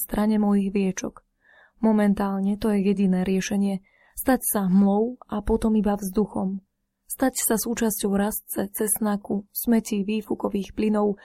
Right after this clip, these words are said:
jedného pekného dňa možno jazminom.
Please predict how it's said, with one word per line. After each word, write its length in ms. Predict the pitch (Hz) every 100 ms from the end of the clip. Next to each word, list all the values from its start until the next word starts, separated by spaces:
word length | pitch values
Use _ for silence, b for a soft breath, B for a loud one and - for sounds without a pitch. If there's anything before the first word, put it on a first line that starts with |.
| B B B -
jedného 320 | 269 277 269
pekného 560 | 247 240 247 254 240 208
dňa 320 | 202 220 233
možno 460 | 233 220 214 220 214
jazminom. 800 | 226 220 202 180 180 185 185